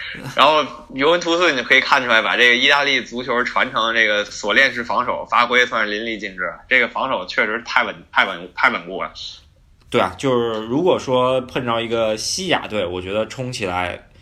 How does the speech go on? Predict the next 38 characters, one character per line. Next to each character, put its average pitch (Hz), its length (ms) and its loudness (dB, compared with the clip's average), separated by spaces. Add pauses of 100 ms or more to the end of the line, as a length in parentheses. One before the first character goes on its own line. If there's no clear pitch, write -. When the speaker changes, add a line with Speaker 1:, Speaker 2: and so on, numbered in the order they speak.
(200)
Speaker 2:
可 98 200 -4
能 90 260 -6
就 110 100 -4
崩 120 260 -2
了 127 100 -2
吧， 87 200 -8
我 85 60 -14
觉 82 120 -10
得 85 160 -10 (100)
上 98 220 -4
半 92 160 -6
场 - 220 -12 (100)
这 120 120 0
样 92 220 0
子 92 260 -8
的 120 100 -2 (240)
节 92 260 0
奏。 123 400 -2 (800)
Speaker 1:
是 - 200 2
啊， 117 280 4
就 147 120 2
是 147 80 6
热 147 160 6
刺 151 160 2
这 135 80 4
种 113 440 -2 (120)
青 143 260 0
春 139 160 2
风 139 140 -2
暴 127 200 2
式 120 60 -2
的 110 140 4
这 110 60 2
种 110 100 -4
冲 123 240 -6
击， 120 220 0 (480)
然 120 120 2
后 156 340 2